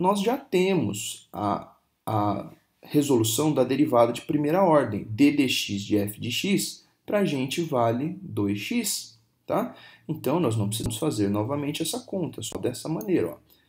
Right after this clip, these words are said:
D dx de f de x, sabemos que vale dois x, que é a derivada de primeira, a deriva-, derivada primeira.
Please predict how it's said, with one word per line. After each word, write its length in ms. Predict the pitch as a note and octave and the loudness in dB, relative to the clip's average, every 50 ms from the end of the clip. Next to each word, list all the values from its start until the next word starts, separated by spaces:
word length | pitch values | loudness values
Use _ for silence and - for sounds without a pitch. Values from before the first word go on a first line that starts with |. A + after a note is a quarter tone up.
| _ _ _ _ _ - | _ _ _ _ _ -14
D 240 | - A2 G2+ A2+ G#2+ | -4 2 6 6 6
dx 500 | G#2 A2+ A#2+ B2 - - D3+ D#3 G3 F#3+ | 8 6 4 2 2 0 0 0 2 2
de 120 | C#3 B2 | 4 2
f 160 | A2+ A2+ A2+ A2+ | 2 2 2 0
de 100 | C#3+ D#3+ | -2 -2
x, 240 | D#3+ - F#3+ G3+ | 0 0 -2 -2
sabemos 460 | - - A3+ F3+ B2 A2+ G2 G#2 G#2 A2 | 0 0 0 0 0 0 0 0 -2 -4
que 120 | - D#3 | -4 -2
vale 220 | C#3 C#3+ C#3+ D3+ | 0 0 2 2
dois 220 | D#3 D#3 F3 G3 G3 | 4 4 4 2 2
x, 400 | - - G#3 G#3+ F3 - - - | 0 -2 -2 -2 -2 -2 -2 -4
que 180 | - - F#2 | -6 -4 -2
é 60 | F#2 G2 | 0 0
a 80 | F#2 | 0
derivada 480 | F#2 F#2+ F#2+ G2+ G2+ G2+ G#2 G2+ G2+ G2+ | -2 -2 -2 -2 -2 -2 -2 -2 -2 -2
de 80 | G2+ | -4
primeira, 580 | - - - B2 C3+ D3+ C#3+ C#3 C#3+ B2+ - - | -6 -8 -8 -6 -4 -2 -2 -2 -2 -2 -2 -4
a 40 | G2+ | -4
deriva-, 340 | G2 G2+ G2 G2+ F#2+ G2 G2+ | -2 -2 -2 -2 -4 -4 -4
derivada 400 | - G#2+ G#2 G2 G2+ G2+ G2 G2 | -4 -4 -2 -2 -2 -2 -2 -2
primeira. 460 | - - F#3+ G#3 G#3+ E3+ - - - | -2 0 2 4 4 4 4 2 -2